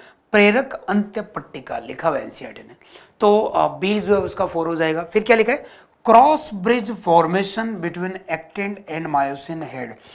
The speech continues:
फिलामेंट स्लाइडिंग मॉडल के अंदर आप लोग देखें कि जब मायोसिन के हेड पे जो है एटीपी बाइंडिंग साइट पर जब तक एटीपी जुड़ा होगा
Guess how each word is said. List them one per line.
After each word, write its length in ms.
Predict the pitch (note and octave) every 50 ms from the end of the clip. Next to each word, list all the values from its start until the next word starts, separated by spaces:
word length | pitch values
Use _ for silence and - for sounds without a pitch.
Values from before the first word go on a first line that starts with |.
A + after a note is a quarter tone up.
| - - - _ _
फिलामेंट 640 | _ - F#3 F3 F3 E3+ E3+ F3+ G3 G#3 A3 A3 G#3
स्लाइडिंग 640 | - - F#3+ E3+ D#3+ D3+ D3 D3 D3+ F#3 F#3 E3+
मॉडल 360 | E3 D3+ D3+ D#3 F3 F3+ F3+ F3+
के 100 | F#3 E3
अंदर 360 | D#3 D#3 D3 D#3+ D#3 D3+ E3 - _ _ _ -
आप 160 | D3+ D3+ D3+ E3+
लोग 100 | D#3+ C#3+
देखें 280 | D#3+ D#3 - D#3 D#3 E3+ - - _ _ _ _ _ - - _ _ _ _ _
कि 100 | - F#3+
जब 580 | E3+ D#3 F3 G#3+ A3+ G3+ A#3 A#3+ A#3 A#3+ - - _ _ _ _ _ _ _ _ _ _ _ _ _ _ _ -
मायोसिन 560 | D3+ D#3+ E3+ F#3+ G#3 G#3+ G#3 - A3+ A3+ A3
के 160 | A3 G#3+ E3+
हेड 320 | D3 D#3+ F#3+ G3+ A3 G#3
पे 320 | - F3+ F3 F#3 G3 - - - - - - -
जो 220 | D#3+ D#3 F3 F#3 F#3
है 360 | D#3+ F#3 F3 C3 C#3 - - - - - _ _ _ - -
एटीपी 380 | G#3+ G#3 - - A#3 G3+ B3+
बाइंडिंग 440 | A#3 F#3+ F3+ F3 F3+ F3+ F#3+ G3+ G3
साइट 400 | G3+ - F3+ D3 D#3 D#3 - -
पर 160 | - F#3+ F#3+
जब 300 | F3+ D3+ - A#3 B3+ B3
तक 400 | - - - A3 A3 - A3 - -
एटीपी 420 | G3 G3+ - - A#3+ G#3+ F#3+ A#3
जुड़ा 260 | G#3 F3+ F#3 F#3 F#3 F3
होगा 440 | D#3 C#3+ C#3 D3+ E3+ F#3 - -